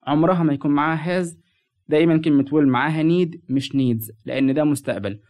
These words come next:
ودايمًا كلمة will بجيب بعدها فعل في المصدر، فتبقى will have مش will has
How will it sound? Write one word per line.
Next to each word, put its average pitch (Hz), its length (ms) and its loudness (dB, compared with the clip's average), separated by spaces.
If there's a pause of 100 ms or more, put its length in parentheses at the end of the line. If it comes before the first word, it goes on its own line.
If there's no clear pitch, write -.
(180)
ودايمًا 135 320 4
كلمة 131 360 -2
will 185 280 -2
بجيب 135 280 -2
بعدها 117 240 -2
فعل 113 240 -6
في - 60 -20
المصدر، 110 360 -14 (200)
فتبقى 120 420 -6
will 143 140 2
have 165 480 -4 (240)
مش 120 180 -8
will 131 160 -2
has 143 380 -4